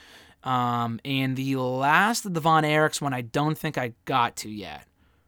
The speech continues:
I may have, but I'm not a hundred percent sure. If I did, then that should be up, uh, very soon. So, anyway, guys, um, the Benoit doc is absolutely must-see.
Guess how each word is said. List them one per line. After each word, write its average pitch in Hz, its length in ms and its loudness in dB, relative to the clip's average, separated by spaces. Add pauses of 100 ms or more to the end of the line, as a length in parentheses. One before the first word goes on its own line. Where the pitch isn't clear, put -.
(380)
I 156 140 2
may 208 300 2
have, 208 260 4
but 165 100 6
I'm 151 260 2
not 175 220 8
a 151 40 6
hundred 151 200 4
percent 131 380 -6
sure. 90 420 -10
If 127 140 -4
I 151 80 2
did, 151 540 6 (480)
then 143 120 0
that 170 220 4
should 170 240 2
be 143 180 0
up, 135 260 2
uh, 123 340 2 (420)
very 123 240 -2
soon. 104 340 -6 (160)
So, 82 240 -14 (180)
anyway, 180 320 4
guys, 107 320 -6 (300)
um, 123 460 2
the 135 60 -2
Benoit 196 460 4
doc 185 360 8
is 135 280 -2
absolutely 156 680 4
must-see. 139 580 0